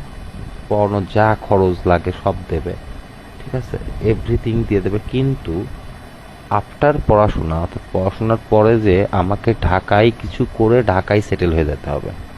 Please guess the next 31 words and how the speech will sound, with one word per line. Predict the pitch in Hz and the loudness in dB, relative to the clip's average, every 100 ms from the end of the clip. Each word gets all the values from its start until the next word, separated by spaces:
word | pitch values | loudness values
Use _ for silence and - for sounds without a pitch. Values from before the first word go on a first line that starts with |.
| - - - - - - - | -16 -14 -14 -16 -18 -10 -2
ঢাকার | 95 - 104 | -2 0 -2
থেকে | - - | -2 0
আমি | 131 | 0
ঝিনাইদহ | 110 98 98 101 | 0 0 2 4
আর | 95 | 4
ব্যাক | 87 85 80 | 2 0 0
আসতে | - - | -2 -4
পারবো | 78 73 73 | -4 -4 -4
না। | 82 | -2
আমি | 90 - | -2 -4
ঝিনাইদহ | - 92 98 98 | -6 -2 0 0
ব্যাক | 98 95 95 | 0 -2 -2
এসে | - 95 90 - - - - | -4 -4 -6 -12 -16 -10 -2
কোনো | 92 | -2
কিছু | - 101 | 0 0
দাবি | 90 95 98 | 2 2 0
করব, | - 95 92 95 90 - - - - - - | 4 2 4 2 2 0 -8 -18 -18 -16 -2
এটা | 92 98 | 0 0
করব, | 92 92 90 | 2 2 0
সেটা | 92 98 | 0 -2
করব, | - 92 90 87 78 - - - - - | 2 0 2 -2 -4 -10 -18 -18 -16 -6
এটা | 107 | -2
করতে | 101 90 - - | 0 0 -2 -4
পারবো | - - | -4 -4
না। | - - - - - - - - - - | -6 -8 -10 -10 -10 -14 -16 -16 -10 -8
এখন | - 95 | -4 -2
এই | 87 - | -2 -4
আমার | 95 98 107 | -2 2 2
এই | 117 | 4
আম্মার | 113 110 113 127 | 4 2 2 2
আগের | 120 92 | 2 2